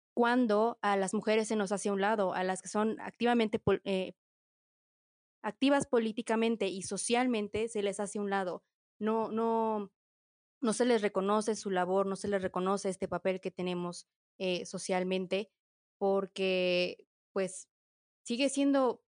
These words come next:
parte de esta estrategia en, en la que, eh, las mujeres somos tratadas como las arpías, como las que no deberíamos estar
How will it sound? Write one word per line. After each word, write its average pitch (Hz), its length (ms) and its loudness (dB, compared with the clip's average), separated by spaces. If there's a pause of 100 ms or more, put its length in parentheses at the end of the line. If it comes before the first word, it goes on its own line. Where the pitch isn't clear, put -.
(340)
parte 247 320 0
de 247 80 2
esta 233 140 0
estrategia 214 520 -2
en, 202 200 -4
en 202 140 0
la 190 100 -2
que, 190 340 -4
eh, 196 60 -2
las 196 180 -2
mujeres 214 280 -4
somos 226 160 -4
tratadas 196 340 -4
como 202 180 -2
las 175 260 -4
arpías, 180 520 -4
como 180 180 -2
las 175 180 -2
que 190 280 -4 (400)
no 233 200 4
deberíamos 247 640 4
estar 226 520 0